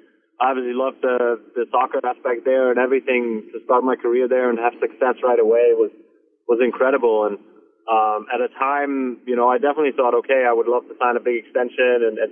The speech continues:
stay and really make this my home for, for a little bit longer." But, you know, the soccer world, uh, you never really know what you get at times, and, uh,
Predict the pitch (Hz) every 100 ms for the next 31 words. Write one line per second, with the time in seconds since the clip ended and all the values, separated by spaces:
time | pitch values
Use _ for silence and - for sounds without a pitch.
0 | - 131 131 135 127 110 - - - _
1 | - 135 131 127 120 131 107 101 120 120
2 | 120 135 143 135 135 123 120 110 127 120
3 | 123 123 117 123 135 127 113 113 110 -
4 | - _ _ _ _ 113 117 123 120 -
5 | - 131 127 131 127 123 123 123 120 117
6 | 120 123 127 131 127 127 127 - 127 135
7 | 131 - 117 - 120 117 110 117 113 113
8 | 110